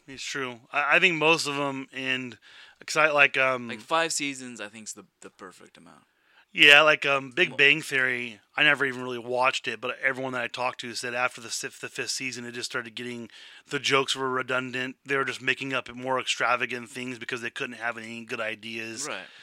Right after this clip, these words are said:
Speaker 1: So it was kinda like, "We'll just go through the motions and just call it what it is," kinda thing. Um, but other than that, we only have one more T V thing that I'm super, super excited for.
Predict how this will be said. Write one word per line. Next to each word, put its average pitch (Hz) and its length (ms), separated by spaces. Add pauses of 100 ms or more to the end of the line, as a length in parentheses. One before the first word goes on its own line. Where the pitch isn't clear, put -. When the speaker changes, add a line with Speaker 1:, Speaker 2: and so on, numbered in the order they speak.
(140)
Speaker 1:
So 127 220
it 131 100
was 127 160
kinda 127 260
like, 120 240
"We'll 127 100
just 120 200
go 127 160
through 107 100
the 107 60
motions 113 520
and 107 80
just 107 200 (240)
call 123 280
it 107 40
what 110 140
it 104 100
is," 107 320
kinda 110 240
thing. 104 360 (600)
Um, 113 540 (1080)
but 135 400 (300)
other 180 300
than 156 100
that, 165 220
we 156 80
only 151 160
have 127 200
one 143 180
more 143 180
T 131 180
V 123 140
thing 120 200
that 107 140
I'm 104 380 (140)
super, - 600
super 104 300
excited 92 360
for. 87 300